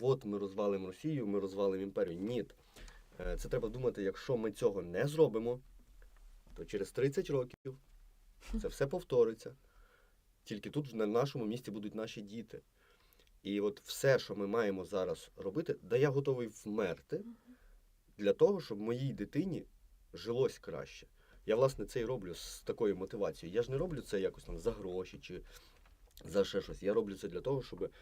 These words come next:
Speaker 1: моя дитина, а, жила не в корумпованій країні, щоб вона нікуди не виїжджала з України, і щоб ця Україна була в моєї дитини. Всі шістсот сім тисяч квадратних кілометрів.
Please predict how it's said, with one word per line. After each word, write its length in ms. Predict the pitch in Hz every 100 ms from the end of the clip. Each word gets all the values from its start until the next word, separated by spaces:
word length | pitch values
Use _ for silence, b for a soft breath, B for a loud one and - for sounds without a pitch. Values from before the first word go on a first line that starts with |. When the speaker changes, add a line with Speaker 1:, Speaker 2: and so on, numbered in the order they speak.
| B B -
Speaker 1:
моя 220 | 92 117
дитина, 360 | 117 107 107 95
а, 160 | 92 - -
жила 260 | 113 110
не 140 | 95 123
в 80 | 131
корумпованій 580 | 107 104 101 98 87
країні, 460 | 82 82 78 78 87 - - -
щоб 160 | - 92
вона 200 | 110 123
нікуди 320 | 123 123 117
не 200 | 107 120
виїжджала 600 | 117 101 101 95 85 82
з 60 | 85
України, 440 | - 87 92 95 - - B B B -
і 60 |
щоб 340 | - 104 110 -
ця 100 | 127
Україна 440 | 120 107 117 110
була 300 | 104 110 107
в 80 | 92
моєї 340 | 87 82 80
дитини. 380 | 76 71 78 78 - - - - - - - - -
Всі 300 | - - 156
шістсот 360 | 139 107 107 -
сім 240 | 143 156
тисяч 300 | 110 117 110
квадратних 480 | - 92 101 101 95
кілометрів. 540 | 85 90 85 80 -